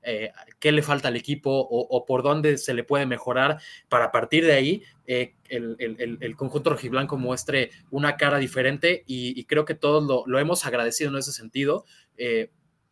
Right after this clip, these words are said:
porque hay propuesta, hay, se generan oportunidades, eh, además, eh, nada más es, es ese toque,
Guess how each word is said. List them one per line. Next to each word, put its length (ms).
porque 260
hay 80
propuesta, 640
hay, 260
se 140
generan 360
oportunidades, 800
eh, 220
además, 720
eh, 140
nada 240
más 220
es, 180
es 220
ese 240
toque, 520